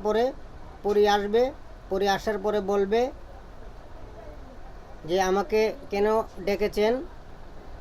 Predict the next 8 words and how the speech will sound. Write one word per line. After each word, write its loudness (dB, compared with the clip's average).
তখন 4
আপনি 2
চোখ -2
খুলবেন। 4
অতি 0
সাহসের 4
দরকার 6
এবং 2